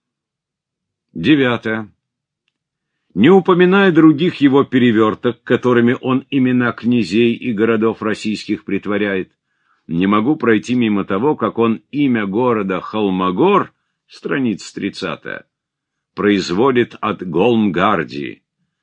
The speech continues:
которым его скандинавцы называли. Ежели бы я хотел, по примеру Бейера Миллерскому, перебрасывать литеры как зернь, то я бы право сказал шведам, что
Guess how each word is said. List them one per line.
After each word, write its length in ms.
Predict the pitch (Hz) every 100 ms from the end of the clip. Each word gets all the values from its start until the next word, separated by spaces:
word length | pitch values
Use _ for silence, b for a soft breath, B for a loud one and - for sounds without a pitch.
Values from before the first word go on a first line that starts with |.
| -
которым 420 | 98 98 92 87
его 260 | 82 82
скандинавцы 760 | 85 - 87 80 82 80 - -
называли. 640 | 67 67 67 64 52 50 _ _ _ _ _ _ _ _ _ -
Ежели 520 | 65 90 185 131 131
бы 160 | 98 92
я 220 | 95 131
хотел, 560 | - 76 - 60 - _ _ _ _
по 120 | 101
примеру 500 | - 98 107 104 92
Бейера 400 | 76 101 95 87
Миллерскому, 880 | 90 98 80 76 - - 67 60 - _ _ _ _ _ _ _
перебрасывать 840 | 120 104 101 110 117 - 101 95
литеры 480 | 104 107 104 87 80
как 280 | 78 95 82
зернь, 520 | 71 87 175 135 73 _ _ _ _ _ _ _ _ _ _ _ _ _
то 120 | 95
я 160 | 85 95
бы 120 | 104
право 300 | 110 107 101
сказал 500 | - 98 92 92 76
шведам, 600 | - 98 87 73 64 58 _ _ _ _ _ _
что 380 | - - 117